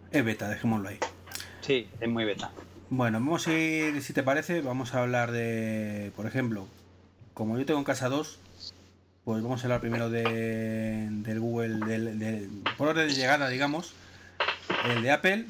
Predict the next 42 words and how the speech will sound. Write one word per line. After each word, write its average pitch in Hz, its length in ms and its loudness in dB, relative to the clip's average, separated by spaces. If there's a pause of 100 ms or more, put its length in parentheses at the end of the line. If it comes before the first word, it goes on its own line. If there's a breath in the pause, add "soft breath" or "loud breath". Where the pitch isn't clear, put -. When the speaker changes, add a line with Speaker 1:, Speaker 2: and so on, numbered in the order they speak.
Speaker 1:
después 120 420 -2
tú 127 80 -4
con 120 140 2
Alexa 151 480 2
y 117 60 0
yo 113 40 0
luego 110 160 -2
con 110 140 -2
el, 98 480 -4
con 110 160 0
el 104 80 0
de 101 80 -2
Google. 98 300 -2 (920 loud breath)
Speaker 2:
Perfecto. 113 560 2 (380)
Speaker 1:
Eh, 131 240 0
lo 135 100 2
primero 160 220 2
es - 60 -2
qué 175 80 0
tal 165 140 4
entiende. 120 360 0
Bueno, 107 220 0
aquí 127 260 2
el, 104 920 -2 (100)
el, 117 160 0
como 113 180 0
he 120 60 0
dicho, 101 260 -6 (720)
en 120 420 0
el 120 100 -2
caso 135 240 0
del, 120 380 0
del 113 140 0
de 127 80 4
Apple, 135 280 2
el 107 220 -4
HomePod 131 380 0
solo 123 240 2
ti-, 117 180 0
entiende 117 300 2
en 104 80 0
inglés. 143 400 2